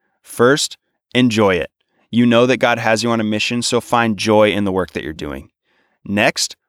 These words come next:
work hard. Don't let sloth and laziness come over you and take hold of your mission, but work at it diligently. If you know it's God's will for you, then run forward in it. Strive to make a difference through it.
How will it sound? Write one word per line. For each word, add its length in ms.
work 340
hard. 500
Don't 240
let 160
sloth 560
and 160
laziness 640
come 200
over 220
you 300
and 180
take 220
hold 260
of 100
your 120
mission, 400
but 180
work 280
at 140
it 160
diligently. 640
If 160
you 80
know 240
it's 160
God's 300
will 180
for 140
you, 200
then 300
run 420
forward 440
in 100
it. 180
Strive 560
to 100
make 180
a 40
difference 360
through 200
it. 120